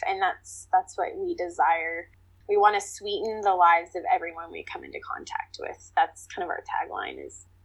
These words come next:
"Pure Date, making lives sweeter." And that's what we aim to do. So, um, and I think we don't realize how much sugar is in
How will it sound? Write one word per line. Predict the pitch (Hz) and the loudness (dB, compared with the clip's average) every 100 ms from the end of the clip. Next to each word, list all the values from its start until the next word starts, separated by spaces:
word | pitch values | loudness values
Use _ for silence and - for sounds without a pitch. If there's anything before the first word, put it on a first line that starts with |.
| _ - | _ -6
"Pure | - 190 | -2 0
Date, | 180 175 160 - - | 0 0 -2 -8 -6
making | 175 165 175 | -6 -6 -6
lives | 165 156 - | -4 -4 -6
sweeter." | - - 165 78 80 370 | -12 -10 -8 -6 -8 -8
And | 392 | -4
that's | 370 - | -4 -4
what | - 131 - | -6 -6 -8
we | 381 175 | -8 -6
aim | - 175 165 160 | -6 -8 -8 -8
to | 160 | -8
do. | 156 156 160 | -6 -8 -10
So, | - - 160 147 156 _ _ _ - | -14 -4 -2 -2 -4 _ _ _ 2
um, | 196 175 | 2 2
and | - | 2
I | 262 | 6
think | 427 415 | 6 8
we | 415 | 8
don't | 359 | 8
realize | 247 254 240 | 6 8 6
how | 240 233 | 4 -2
much | 220 | 0
sugar | - 208 208 220 | 2 2 2 0
is | 196 | 0
in | 196 | -2